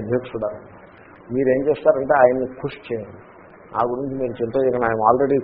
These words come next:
ఖుష్ అని చెప్పేసి నేను ఏదో కాలక్షేపం చేశాను. కాబట్టి ఇప్పుడు నేను అధ్యక్షుణ్ణి కాదు, నేను ముఖ్య అతిథిని. దెబ్బలాడాలంటే దెబ్బలాడచ్చు. అదేమిటి, నువ్వు నన్ను అధ్యక్షుడిని పిలిచి ముఖ్య అతిథి అంటావు ఏమిటి, ఏం వేషాలు వేస్తున్నావే అని నేను అంటే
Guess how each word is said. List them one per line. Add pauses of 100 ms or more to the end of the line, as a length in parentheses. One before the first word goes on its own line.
ఖుష్ (720)
అని
చెప్పేసి (680)
నేను
ఏదో
కాలక్షేపం
చేశాను. (500)
కాబట్టి (600)
ఇప్పుడు (160)
నేను
అధ్యక్షుణ్ణి
కాదు, (720)
నేను
ముఖ్య
అతిథిని. (600)
దెబ్బలాడాలంటే
దెబ్బలాడచ్చు. (200)
అదేమిటి,
నువ్వు
నన్ను
అధ్యక్షుడిని
పిలిచి
ముఖ్య
అతిథి
అంటావు
ఏమిటి,
ఏం
వేషాలు
వేస్తున్నావే (140)
అని
నేను
అంటే